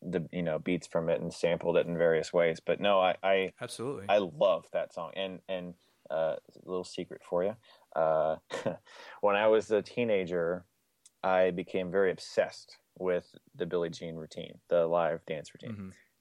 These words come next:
Speaker 1: And
Speaker 2: Dude, when, when, when my, when, when my wife was a kid, she was Michael Jackson obsessed as
Speaker 1: Okay.
Speaker 2: well, and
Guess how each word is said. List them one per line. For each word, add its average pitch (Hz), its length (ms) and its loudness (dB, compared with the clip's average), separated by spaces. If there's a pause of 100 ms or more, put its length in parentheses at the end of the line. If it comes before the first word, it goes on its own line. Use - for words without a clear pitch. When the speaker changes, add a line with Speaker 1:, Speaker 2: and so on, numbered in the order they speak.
Speaker 1:
And 90 560 0 (140)
Speaker 2:
Dude, 120 300 -6
when, 110 260 -8
when, 110 300 -8
when 113 160 -8
my, 117 340 -8 (220)
when, 113 220 -14
when 117 180 -12
my 117 160 -8
wife 117 320 -8
was 110 160 -8
a - 40 -12
kid, 101 300 -8 (140)
she - 200 -12
was 110 160 -8
Michael 107 280 -8
Jackson 104 420 -12
obsessed - 460 -10
as 90 60 2
Speaker 1:
Okay. 90 120 0
Speaker 2:
well, 90 220 0 (160)
and 101 300 -12